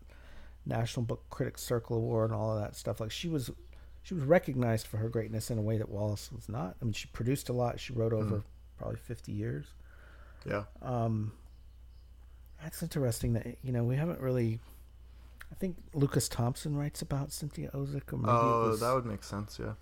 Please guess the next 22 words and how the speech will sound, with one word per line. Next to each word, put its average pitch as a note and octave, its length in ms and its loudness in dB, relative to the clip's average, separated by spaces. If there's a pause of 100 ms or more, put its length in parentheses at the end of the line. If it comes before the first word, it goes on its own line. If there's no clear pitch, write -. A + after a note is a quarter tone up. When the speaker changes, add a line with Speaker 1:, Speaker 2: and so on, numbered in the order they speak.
Speaker 1:
or B2+ 100 2
maybe C3 300 4
it - 100 -2
was A#2+ 540 -4 (260)
Boswell, A#2 680 2 (240)
but, G#2+ 300 -2
um, G#2 480 0 (400)
Speaker 2:
Hmm. - 1400 -14
Speaker 1:
yeah, B2+ 80 -4
she's E3 340 -2
a, F#3 120 -2
she's F#3 220 -4
an F#3+ 60 2
interesting E3+ 480 4
choice. A2+ 400 0
I B2 40 0
mean, A#2+ 120 4
that, B2 200 0
that B2+ 200 -2
Puttermesser C3+ 560 2
Papers A#2 580 -2
was, A2 400 -2